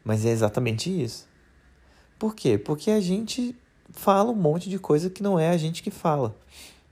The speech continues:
não é? Não sei, talvez, talvez a maioria das coisas, né? São discursos que você reproduz, que você aprendeu, que você misturou por aí,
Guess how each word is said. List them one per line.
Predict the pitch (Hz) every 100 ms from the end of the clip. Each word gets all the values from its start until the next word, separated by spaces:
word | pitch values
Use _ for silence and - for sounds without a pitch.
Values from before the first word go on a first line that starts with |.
| _ _ _ _ _
não | 104 98
é? | 120 147 - _ _ _ _ _ _ _ _
Não | 285
sei, | 320 - 160 180
talvez, | - 117 151 - - - - -
talvez | 139 151 175
a | 180
maioria | 214 165 160
das | 170 147
coisas, | - 160 131 110
né? | 110 113 - _ _ _ _ _ _ _ _ _ _ _ - -
São | - 113 113 110
discursos | 120 - - 123 123 135
que | -
você | 156 147 156
reproduz, | 156 147 120 117 139 147 -
que |
você | 110 107 117
aprendeu, | - 107 104 95 104 139 117
que | 104
você | 101 101 - 113 107 98 107 _ _ _ _ _ _
misturou | - 113 - 110 98 120
por | 131 113
aí, | 101 101 120 127